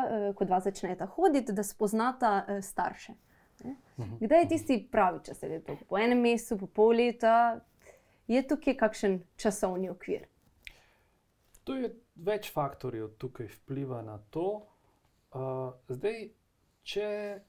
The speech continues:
Speaker 2: jaz izhajam iz družine, kjer sem lahko svoje prijatelje, sošolce domov pripeljal, doma praznoval rojstne dneve in to,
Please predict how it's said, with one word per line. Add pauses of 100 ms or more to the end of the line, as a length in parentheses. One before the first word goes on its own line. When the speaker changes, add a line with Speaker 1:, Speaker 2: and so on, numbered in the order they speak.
(180)
Speaker 2:
jaz
izhajam
iz
družine,
kjer
sem
lahko
svoje
prijatelje,
sošolce
domov
pripeljal,
doma
praznoval
rojstne
dneve
in
to,